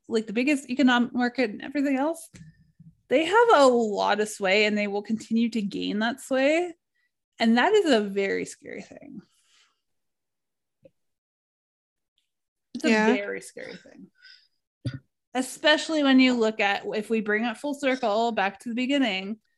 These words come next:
Speaker 1: when you look up the, at the upheaval of democracy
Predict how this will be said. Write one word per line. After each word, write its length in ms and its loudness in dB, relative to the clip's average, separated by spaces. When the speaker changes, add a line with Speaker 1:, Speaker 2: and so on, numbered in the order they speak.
Speaker 1:
when 200 -2
you 160 0
look 320 0
up 140 -2
the, 360 -4
at 220 0
the 120 -2
upheaval 580 -6
of 160 -8
democracy 1080 -10